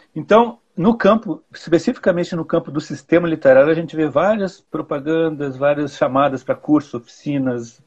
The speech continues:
festivais de, de literários. E as peças publicitárias, quando constrói, né, um, um, a imagem que vai vender tal ou tal evento, quando aparece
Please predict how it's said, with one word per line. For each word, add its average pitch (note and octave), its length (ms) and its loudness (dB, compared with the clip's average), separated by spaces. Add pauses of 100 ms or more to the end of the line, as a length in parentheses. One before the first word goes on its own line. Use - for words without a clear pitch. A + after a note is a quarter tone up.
(280)
festivais C3+ 420 2
de, B2+ 360 -6 (340)
de C#3 80 -4
literários. C3+ 720 2 (440)
E B3 360 2 (140)
as F#3 200 2
peças G#3+ 680 2
publicitárias, C#3 1080 -2 (400)
quando F#3+ 380 2
constrói, C#3+ 720 2 (200)
né, - 180 -8
um, A#2+ 240 -6
um, - 80 -4
a C3 120 6
imagem C3+ 440 4
que - 80 -16
vai C3+ 120 6
vender C3+ 320 -2
tal D3 280 2
ou C3+ 100 0
tal C3 220 4
evento, C3 420 -4 (500)
quando E3+ 220 2
aparece D3 560 4